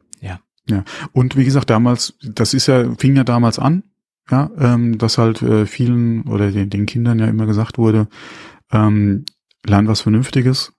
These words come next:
Speaker 2: ja, geh was studieren, ja, ähm, mach was.“ <laughs> Ähm, und, äh, dass man denen ja,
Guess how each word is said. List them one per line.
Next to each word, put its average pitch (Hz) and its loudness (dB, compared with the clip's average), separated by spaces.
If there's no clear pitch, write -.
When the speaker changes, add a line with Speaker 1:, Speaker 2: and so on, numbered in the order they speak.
Speaker 2:
ja, 110 2
geh 104 -2
was 113 -2
studieren, 117 0
ja, 107 -2
ähm, 107 -6
mach 104 -2
was.“ - -4
<laughs> - -8
Ähm, 104 2
und, 104 0
äh, 101 4
dass 95 0
man 110 2
denen 107 2
ja, 104 2